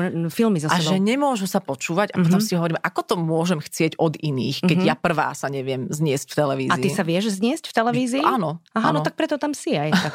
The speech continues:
Speaker 2: <laughs>
Speaker 1: často.
Speaker 2: Nie, že by som teraz si v tom libovala, ale dokonca sú momenty, keď som so sebou veľmi spokojná.
Speaker 1: Mhm, iste.
Speaker 2: Potom sú relácie, kde si hovorím, tu mi nešlo,
Speaker 1: Mhm.
Speaker 2: tu som v krči,
Speaker 1: Mhm.
Speaker 2: ale poviem si, dobre, mám na to právo, stane sa,
Speaker 1: Iste.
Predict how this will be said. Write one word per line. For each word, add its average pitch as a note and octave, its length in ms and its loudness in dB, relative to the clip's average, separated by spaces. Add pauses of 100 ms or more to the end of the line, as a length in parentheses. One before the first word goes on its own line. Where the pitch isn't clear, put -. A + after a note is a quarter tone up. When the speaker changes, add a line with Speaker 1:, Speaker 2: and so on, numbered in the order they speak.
Speaker 2:
<laughs> - 80 -4
Speaker 1:
často. G#3+ 320 2 (800)
Speaker 2:
Nie, D#4+ 140 0
že F#4 80 -2
by C4+ 80 0
som A#3 160 0 (280)
teraz G#3 280 0
si - 140 -6
v - 80 -6
tom G3+ 120 2
libovala, F3+ 480 4
ale F#3+ 180 2
dokonca B3+ 360 -2
sú C4 120 -6
momenty, A#3+ 360 2
keď A3+ 160 -2
som A#3 80 2
so G3+ 80 4
sebou A3+ 240 2
veľmi D#3+ 320 0
spokojná. D#3+ 560 0
Speaker 1:
Mhm, E4+ 100 0 (200)
iste. - 340 -2 (200)
Speaker 2:
Potom D#4 300 2
sú - 140 -6
relácie, A3+ 400 2
kde G#3+ 160 -2
si - 80 -10
hovorím, F#3 240 2
tu A#3 160 0
mi A#3+ 100 4
nešlo, A3 540 2
Speaker 1:
Mhm. A3 240 2 (400)
Speaker 2:
tu A#3+ 160 2
som G#3+ 160 2
v E3 100 -6
krči, G3 400 0 (140)
Speaker 1:
Mhm. A3 260 2
Speaker 2:
ale C4+ 140 2
poviem G3 240 0
si, - 160 -6
dobre, D#3+ 500 0
mám E3+ 300 2
na E3 80 2
to F3 80 -4
právo, D3 340 0
stane D3 360 -2
sa, G3+ 260 2
Speaker 1:
Iste. G#3 160 2